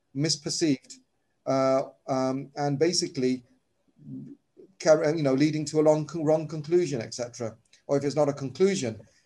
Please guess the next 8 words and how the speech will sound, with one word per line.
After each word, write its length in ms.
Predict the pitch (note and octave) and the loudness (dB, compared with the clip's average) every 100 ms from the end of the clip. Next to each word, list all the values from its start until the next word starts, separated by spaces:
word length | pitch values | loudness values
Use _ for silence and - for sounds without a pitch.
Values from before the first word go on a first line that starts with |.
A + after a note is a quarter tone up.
| - | -4
uh, 200 | C3 C3 | -2 0
a, 340 | - C#3+ C#3 D3 | 4 4 4 2
a 40 | |
wrong 220 | D3 D#3 | 2 4
idea, 520 | C#3 C#3+ C#3+ D#3+ A2+ - _ _ _ D3 | 4 4 4 4 4 -4 _ _ _ 0
not 140 | F3+ | 4
only 280 | F3+ F3+ E3 | 4 4 2
for, 440 | E3+ D#3+ D#3 D#3 | 2 4 4 4